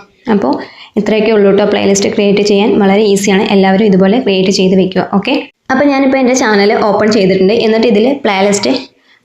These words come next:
ഓപ്പൺ ചെയ്യുന്നുണ്ട് കേട്ടോ. അപ്പോൾ ആദ്യം തന്നെ നമ്മൾ ചെയ്ത് വെച്ച YouTube ടിപ്സ് വീഡിയോസ് ഒന്ന് കാണാൻ സാധിക്കും. അപ്പോൾ പിന്നെയും ഞാൻ കുറേ പ്ലേലിസ്റ്റ് ക്രിയേറ്റ് ചെയ്തിട്ടുണ്ട് കേട്ടോ. ഇതുപോലെ നിങ്ങൾക്കും ചെയ്യാം. ഓക്കെ, വീഡിയോയിൽ പറഞ്ഞ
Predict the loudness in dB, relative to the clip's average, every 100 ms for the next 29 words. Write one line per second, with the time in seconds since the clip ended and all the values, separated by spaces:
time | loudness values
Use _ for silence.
0 | -4 -2 0 0 0 2 2 0 -4 -6
1 | _ -2 0 0 0 2 2 2 2 0
2 | 2 2 2 2 2 2 2 0 -2 -2
3 | 0 2 2 0 0 -2 0 0 0 0
4 | 0 0 -2 -4 -8 -8 -4 -2 0 0
5 | 2 0 0 0 0 0 0 0 0 0
6 | 0 0 0 0 2 2 0 -2 -2 0
7 | 0 2 2 2 0 0 0 -2 -4 -2
8 | -2 -2 -6 _ _ _ _ _ _ _
9 | _ _ 0 2 2 0 0